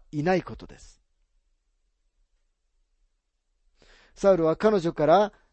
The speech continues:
何一つ新しい情報を得てはいません。サムエルは自分の死の前に、すでにサウルの死と破滅と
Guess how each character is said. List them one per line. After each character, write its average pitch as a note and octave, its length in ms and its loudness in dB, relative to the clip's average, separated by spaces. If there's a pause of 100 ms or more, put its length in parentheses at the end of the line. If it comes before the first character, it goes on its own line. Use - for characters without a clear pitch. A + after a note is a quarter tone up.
何 A#3 300 -2
一 - 240 -6
つ - 360 -14
新 G3+ 400 -2
し G#3 240 -8
い C#3+ 60 -12
情 F3 260 -2
報 F3 200 -2
を E3+ 100 -2
得 - 140 -2
て - 120 -6
は F#3 120 2
い D#3 80 -2
ま A#2+ 100 -8
せ G2+ 160 -16
ん。 E2+ 80 -20 (2500)
サ F#3 160 -4
ム F3+ 100 -4
エ D#3 60 0
ル D3+ 60 -2
は E3+ 140 4
自 C#3+ 180 -6
分 A#3 220 -4
の A3 100 0
死 A3+ 160 -6
の A3+ 120 0
前 F#3+ 260 2
に、 G#2 240 -12 (340)
す - 180 -20
で A3+ 140 2
に F3 120 -4
サ B3 240 0
ウ A#3 60 4
ル F3+ 100 -2
の D3 140 -4
死 - 160 -10
と G#2 260 -12 (380)
破 - 180 -6
滅 F#3+ 200 -2 (120)
と A#2+ 220 -8